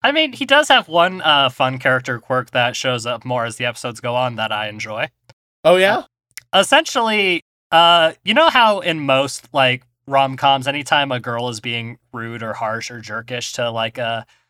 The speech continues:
Speaker 1: main male character, they just kind of laugh it off and just take it?
Speaker 2: Yeah.
Speaker 1: Uh, the fun thing that I like about June is he almost always gets revenge, but in the most petty ways possible that it's hilarious. Like, there is literally just a scene where,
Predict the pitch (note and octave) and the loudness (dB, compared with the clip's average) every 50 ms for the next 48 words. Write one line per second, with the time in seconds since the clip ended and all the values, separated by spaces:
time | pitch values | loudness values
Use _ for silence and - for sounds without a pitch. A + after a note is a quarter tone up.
0 | _ _ - B2+ B2 B2+ B2 B2 A#2+ A#2+ A#2+ B2 A#2+ A#2 - - C3 B2 B2 - | _ _ -10 -4 0 0 0 0 -2 -2 -2 -2 -2 -4 -4 -4 -4 -4 -4 -6
1 | - C3 B2 A#2 B2 A2 A2 - - C3+ B2+ B2 A2+ A2+ A#2 A#2+ A#2 - B2 A#2+ | -6 -8 -6 -6 -6 -8 -8 -4 -4 -2 -2 -2 -2 0 0 0 0 0 -2 -2
2 | A#2+ A#2+ A#2+ - - A#2+ A2+ G#2+ A#2 A2+ - - - A#2+ A#2 A#2 - C#3+ D3+ - | -2 -2 -2 -4 -8 -10 -10 -10 -10 -10 -12 -10 -8 -8 -8 -6 -4 -4 -4 -4
3 | _ _ _ - _ _ _ _ _ _ _ - C#3+ C#3+ C#3+ D#3 D#3+ D#3+ E3 E3 | _ _ _ -20 _ _ _ _ _ _ _ -2 2 4 4 4 4 4 2 0
4 | _ _ _ _ _ _ - G3 G3 - - B3+ C#4+ D4 C#4 - C#4+ A#3 A#3 A3+ | _ _ _ _ _ _ -4 -4 -2 2 6 4 4 4 4 0 -2 2 4 4
5 | G#3 G3 F3+ D#3+ - D#3+ - C3+ D#3 D3 B2+ - B2 A#2+ B2 B2+ B2+ B2 B2 - | 4 4 4 4 2 2 4 2 2 2 2 -2 -8 -6 -6 -6 -6 -6 -6 -4
6 | G3 G#3 G#3 G3 D#3 D#3+ E3+ F3 E3 C#3+ - - C3+ C3 C3+ C#3+ D3 C#3+ B2+ B2 | -2 -2 -2 0 2 2 2 2 2 -4 -2 -2 0 0 0 0 -2 -4 -4 -4
7 | C3 C3 C3 - - _ _ - C3+ A#2+ B2 A#2+ A#2+ B2 C#3 C#3 - - C#3 C3 | -4 -4 -4 -6 -14 _ _ -12 -10 -4 -2 -2 -2 -2 -4 -6 -4 -2 -2 -2
8 | - C#3 C3+ C3+ B2+ B2 B2+ B2+ - - - B2 A#2+ B2+ B2 B2 A#2 A#2 A2+ - | -2 -4 -6 -2 -2 0 -2 -2 -4 -6 -6 -4 -4 -4 -4 -4 -4 -4 -6 -8
9 | - G#2+ A2 A2+ - - C3 B2 A#2+ A#2 G#2+ G#2+ - - A2+ G#2+ G2 G#2 A2 A#2+ | -6 -6 -4 -4 -6 -6 -6 -4 -4 -4 -6 -6 -10 -12 -14 -12 -10 -10 -10 -8
10 | C3+ F3+ C4+ C#4+ - - - - _ _ _ _ _ _ _ _ _ _ - D#3+ | -8 -10 -10 -10 -10 -12 -12 -14 _ _ _ _ _ _ _ _ _ _ 0 2
11 | D#3+ E3 D#3+ - F#3 F#3 G3+ A3 G3+ F3 F#3 F3 F3 E3 D#3 C#3+ D3+ - - C#3+ | 2 2 4 4 4 4 4 2 2 2 2 2 2 2 0 0 -2 -2 -2 -4
12 | - - - D3 C#3+ C#3+ C#3 C#3 B2+ B2+ B2+ B2 B2 A#2+ A#2 A#2+ A#2 | -6 -2 -2 -2 -2 -2 -2 -2 0 0 2 2 2 0 -2 -4 -6